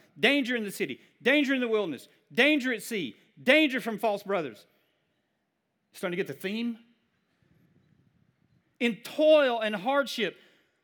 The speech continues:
through many sleepless nights, in hunger and in thirst, often without food, in cold and exposure." Apart from other things, there's this daily pressure for the anxiety of all the churches.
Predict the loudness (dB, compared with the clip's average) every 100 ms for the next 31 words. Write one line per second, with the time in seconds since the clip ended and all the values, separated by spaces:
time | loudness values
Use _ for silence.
0 | -6 0 2 4 6 6 6 2 0 -2
1 | 0 -2 -4 -2 -2 -2 -8 _ -6 -2
2 | -2 -2 2 4 2 0 -2 -2 -6 -4
3 | 0 4 2 0 -10 -4 0 2 2 0
4 | 0 -2 -6 -8 -8 -10 -8 2 4 4
5 | 2 -6 _ _ -6 -6 -6 -2 2 2
6 | 2 -4 -8 -8 _ _ _ _ _ _
7 | _ -14 -12 -2 4 4 2 0 0 0
8 | -2 -6 -4 -6 -6 -10 -4 0 0 0
9 | -2 -4 -4 -4 -4 -10 -10 _ _ _
10 | _ _ 0 2 2 0 2 2 2 0
11 | -2 -2 -2 -4 -4 -6 -6 -8 -12 -14